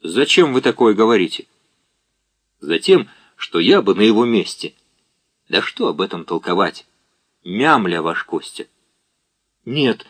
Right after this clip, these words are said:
он совсем не такой. Вы, товарищ лейтенант, шутите»,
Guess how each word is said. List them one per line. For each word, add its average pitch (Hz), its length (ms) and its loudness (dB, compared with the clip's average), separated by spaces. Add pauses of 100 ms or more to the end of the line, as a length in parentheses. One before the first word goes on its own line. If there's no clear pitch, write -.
(800)
он 139 160 -2
совсем 165 360 2
не 175 100 2
такой. 151 460 4 (480)
Вы, 143 180 4
товарищ 165 380 4
лейтенант, 156 680 2
шутите», 104 760 0